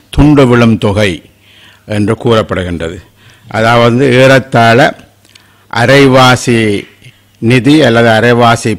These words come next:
பணம் இவர்கள் கூறுகின்ற பல்வேறுபட்ட அபிவிருத்தி நடவடிக்கைகளுக்கு,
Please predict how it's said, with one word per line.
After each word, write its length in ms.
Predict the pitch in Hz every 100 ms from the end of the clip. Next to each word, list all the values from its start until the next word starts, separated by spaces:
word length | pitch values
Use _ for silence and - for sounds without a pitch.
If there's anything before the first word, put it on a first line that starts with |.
| -
பணம் 500 | 127 120 107 214 - - - - _
இவர்கள் 560 | - 117 131 127 131 127
கூறுகின்ற 840 | 127 120 123 110 117 117 123 127 120
பல்வேறுபட்ட 1120 | 113 113 123 123 120 117 101 - 120 120 -
அபிவிருத்தி 680 | 113 107 117 113 110 98 117
நடவடிக்கைகளுக்கு, 1000 | 107 104 101 101 101 101 92 87 135